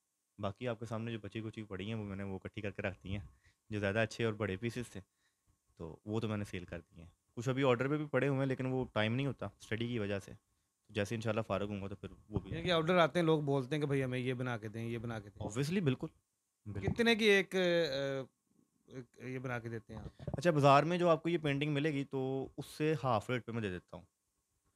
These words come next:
Speaker 1: For example, आपके सामने ये पेंटिंग पड़ी है, बाज़ार में ये आपको मिल जाती है तकरीबन कोई सिक्सटी थाउजेंड की,
Speaker 2: सही।
Speaker 1: गैलरी से मिलेगी। ये इसकी एग्जैक्ट वैल्यू सिक्सटी थाउजेंड उन्होंने रखी हुई है, तो मैं आपको ये बीस तीस में बना के दे दूंगा। और
Speaker 2: सही।
Speaker 1: मैंने,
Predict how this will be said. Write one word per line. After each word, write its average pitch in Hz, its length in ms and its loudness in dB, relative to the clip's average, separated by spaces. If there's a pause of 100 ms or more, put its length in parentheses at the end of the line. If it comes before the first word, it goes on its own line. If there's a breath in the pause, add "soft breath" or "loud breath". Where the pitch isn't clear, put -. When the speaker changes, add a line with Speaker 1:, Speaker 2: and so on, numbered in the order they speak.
(340)
Speaker 1:
For 123 100 6
example, 135 320 -2
आपके 131 200 0
सामने 139 280 -6
ये 143 80 -6
पेंटिंग 123 340 -8
पड़ी 123 240 -6
है, 131 60 -6
बाज़ार 113 300 -2
में 127 140 -8
ये 131 60 -6
आपको 120 220 -6
मिल 110 160 -10
जाती 117 220 -10
है - 100 -20
तकरीबन 113 280 -12
कोई 110 260 -10
सिक्सटी 139 420 -12
थाउजेंड 101 340 -10
की, 85 120 -20
Speaker 2:
सही। - 800 -20
Speaker 1:
गैलरी 113 300 2
से 107 120 -6
मिलेगी। 90 340 -6 (500)
ये 117 40 0
इसकी 117 180 -2
एग्जैक्ट 120 280 0
वैल्यू 110 220 -2
सिक्सटी - 280 -8
थाउजेंड 101 260 -4
उन्होंने 101 200 -4
रखी 101 200 -8
हुई 92 120 -4
है, - 140 -14 (520)
तो 117 40 -6
मैं 131 140 0
आपको 147 340 0
ये 147 100 -2
बीस 120 300 -6
तीस 139 180 -8
में 135 80 -8
बना 131 140 -4
के 104 100 -6
दे 95 100 -6
दूंगा। 92 260 -16 (1600)
और 110 80 0
Speaker 2:
सही। 107 100 -2
Speaker 1:
मैंने, 117 300 -2